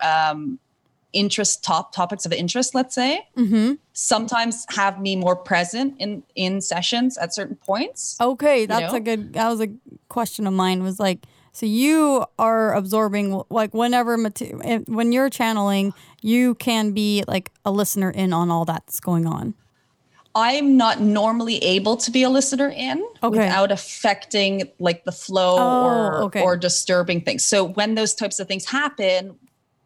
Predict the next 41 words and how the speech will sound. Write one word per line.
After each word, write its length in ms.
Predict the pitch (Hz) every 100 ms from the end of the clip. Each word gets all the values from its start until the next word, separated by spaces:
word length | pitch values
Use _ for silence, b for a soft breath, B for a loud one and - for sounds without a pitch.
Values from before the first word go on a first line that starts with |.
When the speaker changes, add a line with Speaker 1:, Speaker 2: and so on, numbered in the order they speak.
| -
Speaker 1:
what 220 | - - _ _ -
tends 400 | - - 233 233
to 60 | 214
end 120 | 190
up 140 | 190
happening 460 | 214 214 - 196 175
is, 260 | 143 175 180
like, 480 | 165 160 160 - - b b b b b _ _ _ _ _ _
it'll 260 | 214 202 196
either 160 | 196 196
slow 260 | - 196
down 540 | 190 202 202 190 190 196
or, 600 | - 175 170 165 165 165 -
um, 760 | 160 156 147 143 139 131 - - _ _ _ _ _ _ _ _ _ _ _ _
or 180 | 202 202
I'll 140 | 202
be 120 | 208 196
<laughs> 140 | 277
asked 220 | 359 -
very 260 | 302 262 262
nicely 420 | 240 240 277 254
to 120 | 254
get 180 | 220 190
out 140 | 190 180
of 40 |
the 80 | 180
way 180 | 196 180
again. 240 | 160 143
And 160 | 131 196
of 60 | 214
course, 260 | 240 254
this 140 | 277 269 220
is 60 |
all 80 | 196
Speaker 2:
Ah. 40 | 185
Speaker 1:
energetically. 720 | 196 190 220 208 196 175 -
Like, 220 | 240 208 202
Speaker 2:
Yes. 40 |
Speaker 1:
it'll 160 | 202 196
be 160 | 208
like 380 | 196 180 175 -